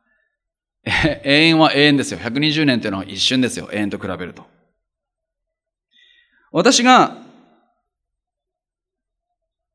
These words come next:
自分の罪を、の中に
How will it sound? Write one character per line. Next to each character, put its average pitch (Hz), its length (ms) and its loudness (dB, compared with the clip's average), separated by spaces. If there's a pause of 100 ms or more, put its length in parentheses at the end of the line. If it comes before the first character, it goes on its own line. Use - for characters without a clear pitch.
(260)
自 190 140 0
分 208 120 4
の 214 100 2
罪 214 340 2
を、 156 240 6
の 143 120 2
中 160 220 2
に 139 680 -2